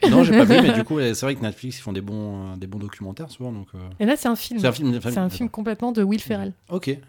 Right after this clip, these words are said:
Speaker 2: Donc, euh, moi, je connais pas trop Will Ferrell, mais il y a des gens, ils disent, « Ouais, c'est génial. » Après, il y a d'autres gens, ils disent, « Ouais, ça, 'fin, c'est encore du Will Ferrell, c'est encore la même chose et tout, ça se, ça se renouvelle pas. »
Speaker 1: D'accord.
Speaker 2: Bon, moi, je, j'ai regardé pour l'Eurovision, j'en avais un peu rien à faire. Et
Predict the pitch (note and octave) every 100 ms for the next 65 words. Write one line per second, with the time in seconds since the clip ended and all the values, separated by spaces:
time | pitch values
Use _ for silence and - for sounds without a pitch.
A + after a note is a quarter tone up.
0 | _ - F#3 F3+ F3 F#3 F3+ F3+ F3+ F#3
1 | G#3+ - G3+ F#3+ A#3 - A#3+ A3 G3+ -
2 | G3 A#3 A#3+ F3+ F3 F3+ G#3 F3+ E3+ G#3
3 | A#3+ - F#3 E3+ G3 A3 A#3 - - -
4 | - A3 G#3 F#3+ G3 A3 A3 G#3 G#3 G#3
5 | G#3+ G3+ - - F#3 - G3 G3 G#3+ G3
6 | G3 F#3 F#3 G3 F#3+ G3 F#3+ F3+ F3 G#3
7 | G3 F#3 - G3+ - - G3 F#3 F#3 F#3+
8 | _ _ _ _ _ _ F#3 - G3+ G#3
9 | G3 F3+ G3 A3 _ _ - F2 - D#3+
10 | D#3+ - F3 G3 G3 G3 F#3+ F#3 F3 F#3
11 | F#3 F#3+ G3+ - G#3 G3+ F#3+ G3 A3 A#3
12 | F#3 F3 F3+ A3+ G#3 F3+ F3 E3 _ _
13 | _ - G3+ G3+ -